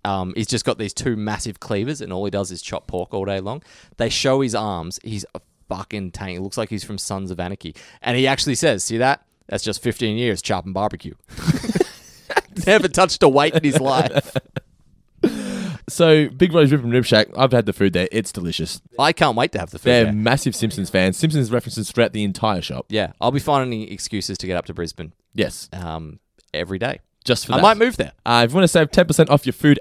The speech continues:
Speaker 2: and drinks bill, just say it's a secret to Roddy's or anyone who's working there. They'll understand what you're talking about.
Speaker 1: Shut up.
Speaker 2: That's it. Uh, and go to big roddy's ribs dot com. Delicious, delicious food.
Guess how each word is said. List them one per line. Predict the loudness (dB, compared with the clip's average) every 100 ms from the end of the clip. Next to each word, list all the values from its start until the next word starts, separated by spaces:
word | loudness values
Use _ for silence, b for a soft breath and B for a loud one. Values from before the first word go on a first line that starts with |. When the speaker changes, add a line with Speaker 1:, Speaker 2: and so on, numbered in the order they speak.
| 4
Speaker 2:
and | 6 6
drinks | 6 2 2
bill, | 2 2 2 -2
just | -4 -2
say | 2 2 2 0
it's | -4 -2
a |
secret | -4 -4 -2 -6 -6 -16
to | -4 -2 -2
Roddy's | 0 0 0
or | 0
anyone | 0 -2
who's | -2
working | -2 -2
there. | -2
They'll | 0 0
understand | 0 -2 -4
what | -4
you're | -6
talking | -6 -6
about. | -6 -6
Speaker 1:
Shut | -10 -10 -10 -10
up. | -10 -6 -4 -2 -2 -4
Speaker 2:
That's | -6 -6 0
it. | 2 2 0 -10
Uh, | 0 2 2 0
and | -2
go | 0
to | 0
big | 2 4
roddy's | 4 4 0
ribs | 0 -2 -4 -2
dot | 0 0 0
com. | 0 0 0 -6 _ -8
Delicious, | -6 -6 -8
delicious | -8 -10 -12
food. | -14 -16